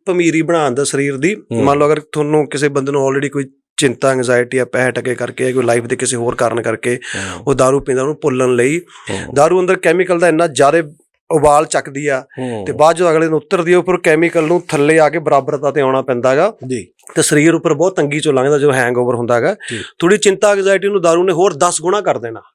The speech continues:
Speaker 2: ਜੀ।
Speaker 1: ਕਿਉਂਕਿ ਤੁਸੀਂ ਅਨਨੈਚੁਰਲ ਸਪਾਈਕ ਮਰਵਾ ਰਹੇ ਹੋਗੇ ਚੀਜ਼ਾਂ ਦਾ।
Speaker 2: ਜੀ।
Speaker 1: ਤੇ ਉਹ ਫਿਰ ਨੈਵਰ ਐਂਡਿੰਗ ਚੀਜ਼, ਉਹ ਫਿਰ ਹੋਰ ਐਂਗਜ਼ਾਇਟੀ ਆ ਰਹੀ ਹੈ, ਫਿਰ ਬੰਦਾ ਕਹਿੰਦਾ ਵੀ ਮੈਂ ਹੋਰ ਐਂਗਜ਼ਾਇਟੀ ਚ ਆ, ਫਿਰ ਉਹ ਹੱਥ ਨੇ ਹੋਰ, ਉਹ ਫਿਰ ਕਦੇ ਵੀ ਉਹ ਸਾਈਕਲ ਨਹੀਂ ਰੁਕਦਾ।
Speaker 2: ਹੂੰ।
Speaker 1: ਤੇ, ਅ, ਚੰਗੀ ਭਲੀ ਲਾਈਫ ਵੀ ਉਹਨੂੰ, ਤੁਸੀਂ ਦੇਖੋ ਨਾ ਵੀ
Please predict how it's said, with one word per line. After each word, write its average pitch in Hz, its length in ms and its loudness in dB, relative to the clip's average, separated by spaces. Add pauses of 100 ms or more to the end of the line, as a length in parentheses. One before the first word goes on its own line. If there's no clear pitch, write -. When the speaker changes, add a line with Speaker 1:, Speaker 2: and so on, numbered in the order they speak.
Speaker 2:
ਜੀ। 95 120 -14
Speaker 1:
ਕਿਉਂਕਿ - 540 -4
ਤੁਸੀਂ 196 260 2 (100)
ਅਨਨੈਚੁਰਲ 185 540 2 (340)
ਸਪਾਈਕ 170 400 0
ਮਰਵਾ 135 340 0
ਰਹੇ 127 100 -2
ਹੋਗੇ 135 160 -6
ਚੀਜ਼ਾਂ 131 320 0
ਦਾ। 185 120 -2
Speaker 2:
ਜੀ। 104 480 -14 (120)
Speaker 1:
ਤੇ 147 360 4 (340)
ਉਹ 196 100 4
ਫਿਰ 208 120 2
ਨੈਵਰ 190 300 4
ਐਂਡਿੰਗ 202 300 0
ਚੀਜ਼, 196 300 -6 (160)
ਉਹ 233 340 2
ਫਿਰ 202 80 2
ਹੋਰ 185 220 4
ਐਂਗਜ਼ਾਇਟੀ 220 380 2
ਆ 220 100 4
ਰਹੀ 233 100 -2
ਹੈ, 226 60 0
ਫਿਰ 208 120 -2
ਬੰਦਾ 180 280 0
ਕਹਿੰਦਾ 208 300 -4 (400)
ਵੀ 170 100 0
ਮੈਂ 175 140 4
ਹੋਰ 156 220 2
ਐਂਗਜ਼ਾਇਟੀ 175 360 0
ਚ 175 80 -2
ਆ, 170 60 0
ਫਿਰ 165 100 -2
ਉਹ 170 80 2
ਹੱਥ - 180 -4
ਨੇ 143 100 0
ਹੋਰ, 135 400 2 (160)
ਉਹ 156 120 -2
ਫਿਰ 160 100 0
ਕਦੇ 175 260 2
ਵੀ 175 80 0
ਉਹ 165 120 2
ਸਾਈਕਲ 135 320 -2
ਨਹੀਂ 147 120 0
ਰੁਕਦਾ। 147 460 -2
Speaker 2:
ਹੂੰ। 113 200 -8 (360)
Speaker 1:
ਤੇ, 139 360 4 (320)
ਅ, - 20 0
ਚੰਗੀ 147 300 -2
ਭਲੀ 156 180 2
ਲਾਈਫ 135 260 2
ਵੀ 151 80 -4
ਉਹਨੂੰ, 156 340 -4 (100)
ਤੁਸੀਂ 185 120 4
ਦੇਖੋ 190 180 2
ਨਾ 240 60 2
ਵੀ 247 140 0